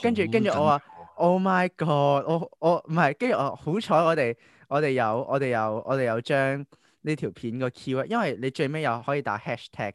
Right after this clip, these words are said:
Speaker 1: 㗎嘛。
Speaker 2: 嗯，嗯，嗯。
Speaker 1: 跟住
Speaker 2: 打咗喺頭啊嘛，你將佢？
Speaker 1: 係啊，我打咗喺頭啊。跟住我，
Speaker 2: 嗯。
Speaker 1: 我而家暫時睇唔返，但係我記得我一開始睇嗰陣咧，因為我哋平時差唔多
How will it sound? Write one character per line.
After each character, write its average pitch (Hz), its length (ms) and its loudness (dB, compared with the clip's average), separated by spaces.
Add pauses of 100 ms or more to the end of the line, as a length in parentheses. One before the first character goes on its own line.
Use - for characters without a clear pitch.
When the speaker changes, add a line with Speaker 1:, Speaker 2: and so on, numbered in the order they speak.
Speaker 1:
㗎 110 80 -12
嘛。 90 280 -14 (500)
Speaker 2:
嗯， 123 100 -4
嗯， 107 220 0 (240)
嗯。 95 60 -12 (460)
Speaker 1:
跟 214 160 -4
住 139 80 0
Speaker 2:
打 143 60 2
咗 147 120 4
喺 120 80 -2
頭 98 120 0
啊 80 120 -6
嘛， 82 160 -4
你 92 80 -8
將 98 120 -12
佢？ - 600 -20
Speaker 1:
係 123 120 -2
啊， 107 160 -2
我 117 80 -4
打 117 160 -4
咗 131 80 -2
喺 123 120 -2
頭 - 180 -14
啊。 - 260 -18 (920)
跟 - 40 -2
住 185 140 2
我， - 80 0 (140)
Speaker 2:
嗯。 - 40 -
Speaker 1:
我 135 60 2
而 151 120 2
家 147 140 4 (120)
暫 147 260 0
時 - 220 -20 (400)
睇 165 180 -4
唔 147 120 -6
返， 139 180 0
但 143 100 -2
係 131 160 -2 (500)
我 170 140 -4
記 196 160 0
得 226 200 2
我 139 200 2
一 143 300 -6
開 185 200 -2
始 156 120 -6
睇 139 220 -6
嗰 135 120 -4
陣 123 180 -8
咧， 123 120 -8
因 208 80 -4
為 214 60 -6
我 143 80 -4
哋 123 120 -6
平 123 200 -14
時 104 160 -12
差 160 180 -10
唔 127 100 -10
多 113 280 -4